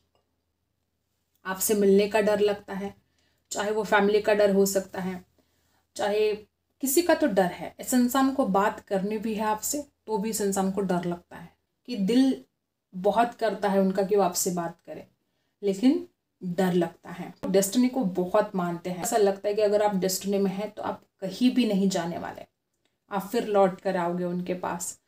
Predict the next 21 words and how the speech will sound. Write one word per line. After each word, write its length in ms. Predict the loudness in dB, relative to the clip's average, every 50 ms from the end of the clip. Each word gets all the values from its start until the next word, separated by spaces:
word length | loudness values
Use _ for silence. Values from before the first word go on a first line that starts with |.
| _ _ _ _ _ _ _
आपकी 260 | -16 -16 -12 -8 -6 -6
शादी 380 | -2 0 0 0 2 0 -2
भी 120 | -2 0 0
हो 160 | 2 2 2
जाएगी, 380 | 2 2 0 0 0 -2 -4 -6
सब 300 | -6 -4 -4 -4 -6 -8
कुछ 120 | -8 -6 -4
सही 240 | -2 0 0 0 0
हो 120 | -2 -2
जाएगा। 420 | -4 -4 -6 -6 -6 -8 -12 -14 -16 _ _ _ _ _
लेकिन 240 | -8 -4 -4 -2 -2
हाँ, 300 | 0 0 0 -2 -2 -6 _ _ _ -4
आप 80 | -4 -2
दोनों 260 | 0 0 0 0 0
के 80 | 0
बीच 220 | 0 0 0 -2 -4
में 80 | -4
कोई 120 | -4 -4 -4
झगड़े 380 | -2 -2 0 2 2 2 2
हुए 260 | 2 4 4 4 4 4
हैं 200 | 0 -4 -8 -12